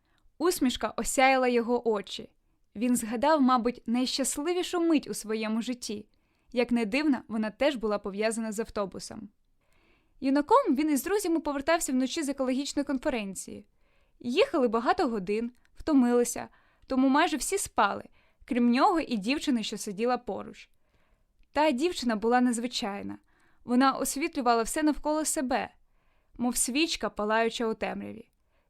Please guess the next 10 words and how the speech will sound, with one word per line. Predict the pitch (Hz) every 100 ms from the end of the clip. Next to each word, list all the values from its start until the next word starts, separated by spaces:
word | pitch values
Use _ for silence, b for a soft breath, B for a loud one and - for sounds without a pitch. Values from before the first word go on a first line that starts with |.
| -
З | 226
нею | 403 427
можна | 262 311 294
було | 269 277
розмовляти | 277 262 262 262 349 359 -
і |
розмовляти, | 262 240 240 226 202 196 208 202 _ -
не | 226
помічаючи | 220 220 - 247 269 -
часу. | - 226 - -